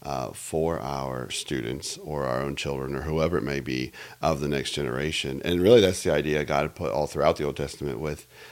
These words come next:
uh, even the story of the children of Israel with Joshua in the Battle of Jericho and building the, the stone monuments. And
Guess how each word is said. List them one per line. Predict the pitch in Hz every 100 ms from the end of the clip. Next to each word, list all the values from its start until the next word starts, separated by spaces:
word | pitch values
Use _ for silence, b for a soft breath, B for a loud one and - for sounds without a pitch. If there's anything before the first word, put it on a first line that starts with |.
| B
uh, | - 73 67 -
even | 82 80 73
the |
story | 73 - 80
of | 73
the |
children | 71 80 76
of | 78
Israel | 78 78 76
with | 69
Joshua | 73 73 78 - 78 69 B B B
in | 78
the | 76
Battle | 76 78 76
of |
Jericho | 71 82 80 78 82 78 76
and | 69
building | 71 85 82 76
the, | 71 69 - B -
the | 80
stone | - - 85 82 82
monuments. | 80 78 80 78 78 76 73 - 64
And | 64